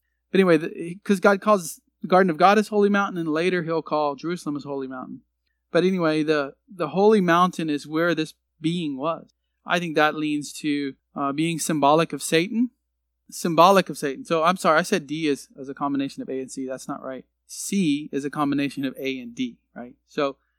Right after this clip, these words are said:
if you say it's just the king or it's just Satan, I would say, no, the king's there. It's obvious, says the king of Tyre. But who's behind such a, such a person that would think that they're God?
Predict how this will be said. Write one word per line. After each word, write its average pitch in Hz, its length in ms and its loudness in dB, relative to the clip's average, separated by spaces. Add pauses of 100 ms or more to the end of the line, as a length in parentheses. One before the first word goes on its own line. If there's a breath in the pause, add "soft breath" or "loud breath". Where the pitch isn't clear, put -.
(200)
if 156 120 -6
you 185 60 -8
say 165 420 6
it's - 140 -8
just 214 180 6
the 208 80 0
king 202 320 -2
or 165 140 -4
it's - 140 -6
just 170 220 -4
Satan, 143 400 -4 (580)
I 170 160 2
would 170 100 -2
say, 151 380 2 (260)
no, 165 160 6
the 151 80 4
king's 247 380 4
there. 170 320 2
It's 156 100 -2
obvious, 160 600 -2 (200)
says 151 580 2
the - 60 -12
king 156 220 -2
of 151 60 -4
Tyre. 180 380 -2 (880)
But 214 140 4
who's 285 180 2
behind 185 560 2
such - 300 -4
a, 131 160 -8 (180)
such 156 300 -6
a 135 60 -8
person - 500 -12 (720)
that 147 120 -2
would 143 140 -2
think 185 220 -6
that 156 140 -6
they're 147 100 0
God? 127 480 -8